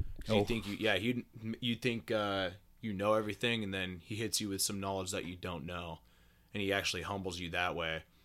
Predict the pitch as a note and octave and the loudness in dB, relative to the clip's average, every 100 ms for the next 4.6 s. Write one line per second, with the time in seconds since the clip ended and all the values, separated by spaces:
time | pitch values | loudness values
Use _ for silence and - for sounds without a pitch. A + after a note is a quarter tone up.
0 | - - - - - G2 F2+ F#2 F#2 F2+ | -20 -20 -20 -20 -12 -6 -2 0 0 -2
1 | - E2+ G2 F#2 F#2+ F#2 F2 E2+ - - | -4 -6 -4 -4 -4 -4 -6 -12 -16 -8
2 | F#2+ E2+ F#2 F2+ F#2 E2+ G2+ G2+ G2+ G2 | -6 -4 -6 -6 -6 -4 -2 -2 -4 -2
3 | C3+ C#3+ B2+ C3 C3+ A#2+ C#3+ C#3+ G#2 - | 0 0 0 -2 -2 -2 0 -2 -2 -6
4 | F#2 F2+ - C3+ B2+ | -6 -6 -6 -4 -4